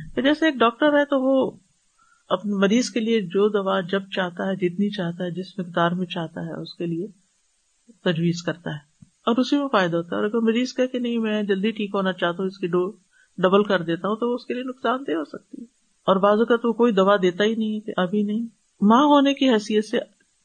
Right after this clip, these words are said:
آپ سے بڑھ کے اپنے بچے کو آپ کون پیار کرنے والا ہوگا، لیکن کیا اس محبت کا یہ تقاضا ہوتا ہے کہ بچہ جو مانگے آپ اس کے لیے حاضر کر دیں؟ اور اگر آپ ایسا کرتے ہیں تو آپ کیا کر رہے ہیں؟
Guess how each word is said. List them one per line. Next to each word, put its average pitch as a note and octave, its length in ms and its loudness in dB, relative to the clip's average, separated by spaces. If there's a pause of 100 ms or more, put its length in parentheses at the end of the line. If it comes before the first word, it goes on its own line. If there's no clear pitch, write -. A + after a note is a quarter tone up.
(160)
آپ A3+ 280 2
سے A#3+ 140 -2
بڑھ G#3 200 2
کے A3 140 -2
اپنے G#3 220 0
بچے F3 280 -2
کو G3 120 -4
آپ F#3+ 220 -2
کون G3 200 4
پیار F#3+ 220 2
کرنے F3+ 280 -4
والا E3 240 -2
ہوگا، E3+ 120 -8
لیکن F#3+ 300 -4
کیا G3+ 260 2 (480)
اس G3+ 160 2
محبت G3 400 4
کا G3+ 60 4
یہ G3 140 6
تقاضا A3 380 2
ہوتا A3 220 -2
ہے A3 60 -2
کہ G#3+ 120 -4
بچہ F3 440 -4
جو G3 300 6
مانگے A3+ 280 4
آپ G#3+ 200 2
اس G3+ 120 -4
کے G3+ 80 -6
لیے G3+ 120 -2
حاضر E3+ 240 0
کر F#3+ 240 -4
دیں؟ G3+ 100 -6 (260)
اور G3+ 120 4
اگر A3 160 6
آپ A3+ 200 4
ایسا G#3+ 220 4
کرتے A3+ 320 2
ہیں A#3+ 100 0
تو A#3 100 0
آپ A3 140 2
کیا G#3+ 160 4
کر G#3+ 180 0
رہے F#3+ 120 -4
ہیں؟ F#3+ 80 -8